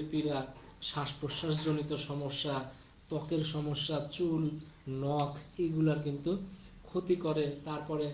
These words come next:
আর একটা যেটা ক্ষতি করে যে আমাদের যেগুলো বন্ধু পোকা, উপকারী পোকা আছে, যেমন লেডিবার্ড বিটল, তারপরে হচ্ছে হলো, আহ, বিভিন্ন মাকড়সা,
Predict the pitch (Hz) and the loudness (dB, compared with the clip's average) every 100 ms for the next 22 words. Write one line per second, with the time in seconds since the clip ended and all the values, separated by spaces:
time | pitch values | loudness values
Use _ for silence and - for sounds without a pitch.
0 | - - - 151 156 156 165 160 160 156 | -6 -16 -8 -2 -2 0 0 0 0 0
1 | 165 160 156 147 143 147 143 147 151 151 | -2 -2 -2 -2 -2 -2 -2 -2 -2 -2
2 | 151 147 151 151 143 147 139 156 160 156 | -2 -2 0 0 0 -2 -2 -4 -4 -2
3 | 147 147 160 165 156 156 156 156 143 139 | -2 -2 -2 -2 -2 -2 -2 -2 -4 -6
4 | 143 139 139 139 143 151 151 143 139 139 | -6 -4 -2 0 0 0 0 -2 -2 -4
5 | 139 147 135 123 - - - - 143 135 | -4 -2 -2 -4 -12 -18 -18 -8 -6 -4
6 | 143 143 131 135 - 147 143 143 143 - | -4 -2 -4 -6 -4 -2 0 0 -2 -8
7 | - - - 135 131 127 139 135 143 143 | -18 -14 -6 -4 -2 -2 -2 0 0 0
8 | 135 131 135 147 143 - 147 | -2 -2 -4 -4 0 2 2